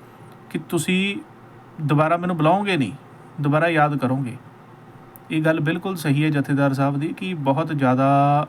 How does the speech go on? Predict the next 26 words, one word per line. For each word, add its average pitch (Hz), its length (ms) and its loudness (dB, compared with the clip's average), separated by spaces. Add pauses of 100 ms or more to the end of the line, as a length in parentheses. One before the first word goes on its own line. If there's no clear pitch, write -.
(140)
ਸੱਤਾ 147 400 -4
ਦੇ 147 140 -2
ਨਸ਼ੇ 135 300 0
ਦੇ 135 80 0
ਵਿੱਚ 131 240 -2
ਨੇ 131 160 -4 (1160)
ਔਰ 160 460 0 (340)
ਆਪਣੀ 185 400 0
ਹੀ 202 120 0
ਕਮਿਊਨਿਟੀ 190 480 -2
ਦੇ 196 100 -2
ਨਾਲ 135 280 0 (140)
ਤੁਸੀਂ 160 640 -2 (680)
ਇੱਦਾਂ 160 300 2
ਦਾ 175 100 2
ਵਰਤੀਰਾ 156 500 0
ਜਿਹੜਾ 160 220 2
ਕਰ 151 220 0
ਰਹੇ 135 220 0
ਹੋ, 127 160 -4 (460)
ਉਹ 175 420 0 (720)
ਗਲਤ 165 260 -2
ਆ, 107 140 -6 (500)
ਨਿੰਦਣਯੋਗ 143 580 2
ਆ - 80 -8
ਉਹ। 143 100 -10